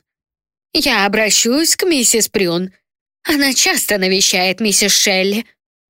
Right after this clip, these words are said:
Дело, впрочем, очень деликатное», добавила она загадочно и умолкла. Мы поговорили еще немного, но вскоре разъехались по домам,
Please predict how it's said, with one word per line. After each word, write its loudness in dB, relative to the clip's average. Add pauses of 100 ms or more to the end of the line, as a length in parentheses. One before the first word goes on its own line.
(240)
Дело, 0
впрочем, 0
очень 0
деликатное», -2 (600)
добавила 0
она 0
загадочно -2
и -4
умолкла. -6 (720)
Мы 0
поговорили 0
еще -2
немного, -2
но -2
вскоре -2
разъехались -2
по -4
домам, -2